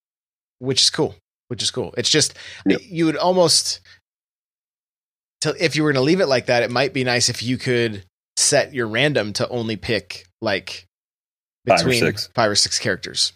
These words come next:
Speaker 1: you know, that you like to play as. That would be, that would be a nice little quality of life thing as well. So,
Speaker 2: Yep.
Speaker 1: um, but, and, and some of this stuff is just, like, it's just,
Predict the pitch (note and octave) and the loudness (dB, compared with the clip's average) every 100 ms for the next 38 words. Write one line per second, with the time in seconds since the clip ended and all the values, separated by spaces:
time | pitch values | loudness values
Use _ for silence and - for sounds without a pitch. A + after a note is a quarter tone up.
0 | - B2 F#2+ A#2 - - B2+ G#2 A#2+ A2+ | -4 0 0 -4 -12 -2 0 2 4 2
1 | G2 G2 A#2 A#2+ D#2 - A#2 A#2 G#2 G#2 | 2 -2 0 2 0 0 0 0 -2 -8
2 | F2+ - _ - G#2+ G2+ G2 F2+ F2+ E2+ | -10 -16 _ 0 0 0 -4 -6 -4 0
3 | - G2 D#2+ D#2+ _ - _ _ - G#2 | 0 0 -6 -8 _ -20 _ _ 0 2
4 | F2+ F2 F2 E2+ F#2+ E2+ F2+ F#2+ F2+ C#2 | 2 -2 -2 -2 -6 -6 -6 -6 -8 -2
5 | - D#2+ - - _ _ _ - - C2 | -2 -2 -12 -20 _ _ _ -4 -4 -4
6 | - _ - A3 B3 C4 B3 A#3 D4 E4 | -16 _ -8 -4 -4 -2 -4 -2 -2 0
7 | A#3 A3 E3+ D#3+ B2 C#3+ A2 - D#3+ - | 0 0 0 0 0 -2 -4 -6 -4 -2
8 | G3+ - - | 0 0 -4